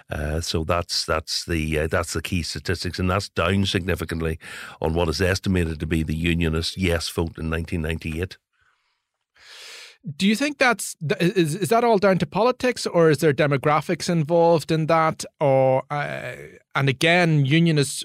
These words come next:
Speaker 2: I mean, we're, we're not sure, but unionists were split, as you said, i-, i-, in nineteen ninety-eight.
Speaker 1: Yeah, and it's accepted in nineteen ninety-eight, I should say, that a slight majority of unionists voted yes. Now, it's hard to determine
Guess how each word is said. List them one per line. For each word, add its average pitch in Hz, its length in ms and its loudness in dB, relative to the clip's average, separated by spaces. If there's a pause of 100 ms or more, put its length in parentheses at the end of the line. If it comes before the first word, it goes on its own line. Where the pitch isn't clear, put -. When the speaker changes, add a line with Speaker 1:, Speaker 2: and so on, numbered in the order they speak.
Speaker 2:
I - 20 -10
mean, 135 160 2
we're, 131 220 2
we're 135 100 4
not 156 160 2
sure, 190 340 4
but 131 220 -2
unionists 143 420 2
were 151 200 4
split, 127 400 -2
as 113 120 -4
you 123 60 -4
said, 117 400 -6
i-, 120 140 -8 (640)
i-, 143 180 -16
in 123 160 0
nineteen 110 300 0
ninety-eight. 98 460 -8 (680)
Speaker 1:
Yeah, 123 160 4
and 139 160 6
it's - 140 2
accepted 165 420 2
in 110 80 4
nineteen 101 300 4
ninety-eight, 85 340 2
I 82 40 -2
should 87 200 -2
say, 95 160 2
that 87 120 2
a 85 60 0
slight 98 340 0
majority 95 480 2
of 85 120 -2
unionists 82 520 0
voted 78 300 -4
yes. 80 260 -4
Now, 92 140 0
it's - 140 -4
hard 123 220 2
to 143 100 -4
determine 98 560 0